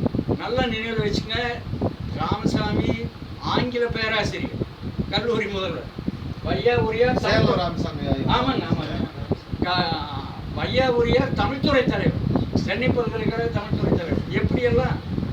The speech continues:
Speaker 1: வரலாறு போகுது பாருங்க. அதனாலதான் அவருடைய, அ-, அன்று இருந்த அமைப்பின்படி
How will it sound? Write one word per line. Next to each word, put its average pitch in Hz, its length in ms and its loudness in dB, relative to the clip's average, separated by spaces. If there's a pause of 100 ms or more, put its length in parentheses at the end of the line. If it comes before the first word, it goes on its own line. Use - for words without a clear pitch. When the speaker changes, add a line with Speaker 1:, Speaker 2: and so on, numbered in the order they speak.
Speaker 1:
வரலாறு 233 440 2
போகுது 208 260 -2
பாருங்க. - 320 -2 (680)
அதனாலதான் 185 840 0 (460)
அவருடைய, 175 600 -2 (400)
அ-, 160 260 -2
அன்று - 440 0
இருந்த 247 340 2
அமைப்பின்படி 190 920 0